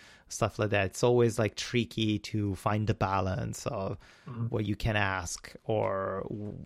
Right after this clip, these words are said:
Speaker 1: yeah, like, and from that point of view, it's also related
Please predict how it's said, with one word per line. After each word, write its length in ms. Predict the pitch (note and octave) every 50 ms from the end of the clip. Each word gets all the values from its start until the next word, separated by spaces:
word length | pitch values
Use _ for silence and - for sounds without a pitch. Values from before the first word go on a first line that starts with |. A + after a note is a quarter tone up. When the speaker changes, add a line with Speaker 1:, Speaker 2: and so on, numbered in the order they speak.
| - - B2
Speaker 1:
yeah, 380 | A#2+ A#2+ B2 A2+ G#2+ F#2+ - B2+
like, 260 | A#2 A2 A2 - - -
and 360 | - A#2 A2+ A2 G#2+ G#2+ G#2 - - - - - - -
from 300 | - - - D3+ D3+ D#3
that 180 | D3 G3 F#3+ -
point 240 | - - D#3 D3+ C#3
of 100 | B2+ G#2+
view, 360 | A2 A2+ A#2+ B2 A#2 A2+ A2+
it's 180 | B2 A#2+ - -
also 240 | D#3+ D3+ - -
related 720 | B2+ A2 A#2 A2+ A2 A2+ A2 A2 A2 A2 G#2 G#2 G#2 G2